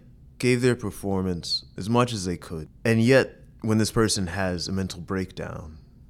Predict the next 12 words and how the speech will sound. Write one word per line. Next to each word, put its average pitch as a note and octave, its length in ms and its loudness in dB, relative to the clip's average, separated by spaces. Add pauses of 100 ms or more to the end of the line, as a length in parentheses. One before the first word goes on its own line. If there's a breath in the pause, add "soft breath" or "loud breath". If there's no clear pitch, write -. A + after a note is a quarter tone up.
um, F2+ 600 -6
people G2 260 -6
kind F2+ 280 -6
of, E2 160 -10 (760 soft breath)
like, E2+ 140 -8
laugh A#2+ 440 0
at E2 200 -6
it D#2+ 200 -12
and E2 280 -10 (600 loud breath)
didn't A#2+ 220 0
necessarily, A#2 640 2
like, G2 460 0